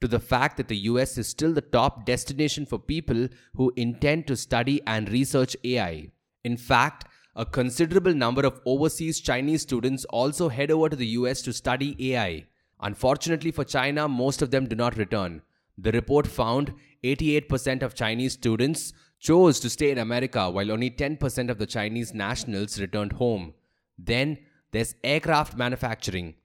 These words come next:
China has long harbored ambitions of building passenger airplanes that could rival the two Western mainstays, Boeing and Airbus. In fact, they funneled more than seventy-two billion U S dollars in state funding to help its cause.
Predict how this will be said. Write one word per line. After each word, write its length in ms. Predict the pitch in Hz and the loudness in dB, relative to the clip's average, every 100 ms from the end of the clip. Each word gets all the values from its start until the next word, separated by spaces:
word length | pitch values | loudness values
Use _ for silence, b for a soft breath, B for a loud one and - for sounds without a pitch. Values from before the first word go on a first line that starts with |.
| _ _ - | _ _ -2
China 520 | 131 135 151 156 160 B B | 2 2 4 2 0 B B
has 240 | - 127 - | -6 -4 -2
long 340 | 127 135 165 | 0 2 2
harbored 500 | 143 131 135 143 143 - | 2 4 4 4 2 2
ambitions 560 | 120 123 135 143 139 127 | -2 0 -2 -2 -4 -4
of 160 | 98 | -4
building 360 | 113 120 131 123 | -2 -2 -2 -2
passenger 540 | 120 120 143 139 143 - | -4 -4 -4 0 0 0
airplanes 640 | 117 131 120 98 113 120 B B 110 | -4 -2 -2 -2 -2 -6 B B -6
that 180 | 110 | -4
could 220 | - 160 123 | 0 0 0
rival 400 | 123 135 147 139 | 0 0 0 -2
the 140 | 117 - - | -4 -6 0
two 160 | 165 170 120 | 4 4 2
Western 400 | 127 - 143 135 | -2 -2 -4 -2
mainstays, 720 | 120 127 135 - 101 87 - - _ - | -2 -2 -4 -2 -2 -2 -6 -12 _ -20
Boeing 600 | 90 90 151 131 110 120 | -2 4 6 4 2 -2
and 200 | 110 107 - | -6 -8 -4
Airbus. 580 | 117 123 95 78 - - _ _ - | -4 -2 -4 -4 -10 -14 _ _ -8
In 140 | 117 | -6
fact, 460 | - 135 139 - - b b | 0 2 2 0 -10 b b
they 220 | 107 160 | 0 0
funneled 440 | 165 135 143 156 147 | 2 0 2 0 0
more 160 | 131 | -2
than 140 | 131 120 | -2 -6
seventy-two 800 | - 143 147 165 160 - 156 | -4 -2 -2 -2 0 6 6
billion 540 | 139 92 139 151 160 139 | 6 2 0 2 2 2
U 180 | 123 135 | 2 2
S 120 | 127 | 0
dollars 420 | 120 113 120 120 | -2 2 2 0
in 160 | - 113 | -2 -4
state 380 | - 131 139 | -2 0 0
funding 480 | - - 131 139 143 | -2 0 2 2 -2
to 100 | 131 | -2
help 320 | 110 117 123 | -2 -2 -2
its 140 | 120 - | -6 -4
cause. 520 | 123 113 95 80 - | 0 2 2 -2 -12